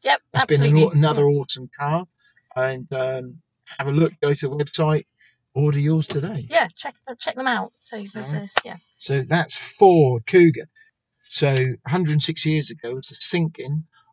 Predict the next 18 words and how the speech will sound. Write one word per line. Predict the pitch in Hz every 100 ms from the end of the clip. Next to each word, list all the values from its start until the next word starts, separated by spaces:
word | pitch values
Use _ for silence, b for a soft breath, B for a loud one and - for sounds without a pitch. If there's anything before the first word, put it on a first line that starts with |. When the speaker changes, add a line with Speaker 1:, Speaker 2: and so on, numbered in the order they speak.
| -
Speaker 2:
of | -
Shackleton's | - - 165 - 160 160 147 -
Endurance. | 143 135 170 175 147 _ - -
Speaker 1:
Yeah, | 254 254 220 _ _
it's | -
Speaker 2:
So | 247
Speaker 1:
amazing, | 254
isn't | 233 190
it? | 190
Speaker 2:
Shackleton, | 160 190 - 147 139 135 -
big | -
explorer, | 123 - - - 147 143 139 135 135 131 b b b -
and, | 127 123 123 117 127
um, | 127 120 117 113 110 - _ _
you | 135
know, | 123 165 -
this | 151 127
ship, | - - 151 127